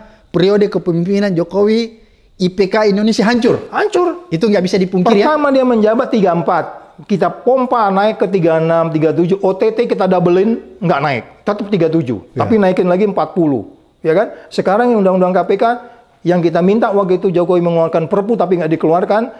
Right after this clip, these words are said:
Speaker 2: terus jam-, anjlok menjadi tiga empat, which is itu sama dengan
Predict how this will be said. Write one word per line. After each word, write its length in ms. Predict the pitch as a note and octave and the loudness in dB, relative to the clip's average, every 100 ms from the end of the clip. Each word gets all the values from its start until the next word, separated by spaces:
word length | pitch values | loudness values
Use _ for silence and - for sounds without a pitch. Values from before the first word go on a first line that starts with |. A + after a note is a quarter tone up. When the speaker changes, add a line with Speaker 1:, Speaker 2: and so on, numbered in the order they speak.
| - | -12
Speaker 2:
terus 240 | - E3+ - | -6 -4 -4
jam-, 400 | A#2+ D#3+ E3 D3+ - | -4 0 0 -2 -2
anjlok 340 | E3+ D#3+ F#3+ | 0 0 0
menjadi 300 | E3+ D#3 D3 | 0 -2 0
tiga 240 | D#3 C#3 | 0 0
empat, 420 | A#2 F3+ - - - D3+ - F#3+ | 0 -4 -4 -10 -10 -10 -8 -6
which 320 | G3+ F#3+ A3+ | -4 -4 -4
is 160 | A3+ | -4
itu 240 | F#3+ G3 A3+ | -4 -4 -2
sama 320 | G3 F3 F#3+ | 0 0 0
dengan 320 | E3 E3 F#3+ | 0 0 -2